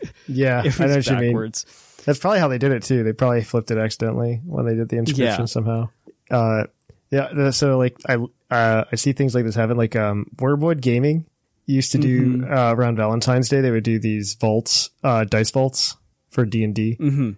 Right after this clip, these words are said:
Speaker 1: And they would always inscribe it in Elvish, and they would always make a big deal about how they were getting it, like, professionally translated by this person into
Speaker 2: Oh,
Speaker 1: Tolkien
Speaker 2: no.
Speaker 1: Elvish and everything. And all I would think about every time they would promote it, I'd be like, "You didn't even have to get this person, because
Speaker 2: Just
Speaker 1: I
Speaker 2: get me.
Speaker 1: would,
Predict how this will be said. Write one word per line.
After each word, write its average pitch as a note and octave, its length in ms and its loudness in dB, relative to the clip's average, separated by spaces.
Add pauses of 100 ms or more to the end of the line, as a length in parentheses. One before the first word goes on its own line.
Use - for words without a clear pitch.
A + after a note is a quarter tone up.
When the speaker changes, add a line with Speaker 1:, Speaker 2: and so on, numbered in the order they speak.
(140)
Speaker 1:
And B2+ 140 2
they B2 60 4
would A#2+ 80 2
always B2 220 2
inscribe A2 320 0
it A2+ 60 0
in G#2+ 100 -2
Elvish, G#2 340 -2
and B2 120 -4
they A#2+ 40 2
would A#2 80 2
always C3 180 2
make C#3+ 120 0
a C3+ 60 2
big A#2 180 0
deal A2 200 0
about A2 160 0
how A2 100 0
they A2 120 -2
were A2 80 0
getting A2 180 0
it, G#2+ 60 -2
like, G#2+ 160 -6
professionally G#2+ 540 -2
translated G#2 640 -4
by A2+ 120 2
this A2 140 -2
person B2 480 -2 (440)
into A2+ 180 0
Speaker 2:
Oh, - 20 0 (240)
Speaker 1:
Tolkien A2+ 140 0
Speaker 2:
no. G#2 80 0
Speaker 1:
Elvish A#2 480 -2 (360)
and B2+ 120 0
everything. C#3 460 0 (400)
And A2 360 2 (100)
all C#3 240 0
I D#3+ 60 4
would D3 160 0
think C#3 160 0
about A#2 180 2
every B2 160 2
time B2+ 160 0
they B2+ 80 2
would A#2 100 -2
promote G#2+ 280 -4
it, G2+ 60 -2
I'd G#2 100 -2
be A2 80 2
like, A2 200 0
"You C3 140 0
didn't D3 140 2
even D3 140 2
have B2+ 160 2
to A2 100 -2
get G2+ 220 -4
this A#2 160 -4
person, G2+ 500 -4 (340)
because G#2+ 560 0 (100)
Speaker 2:
Just - 160 -6
Speaker 1:
I B2 420 2
Speaker 2:
get G#2 140 -4
me. G2+ 160 -6
Speaker 1:
would, C3+ 300 0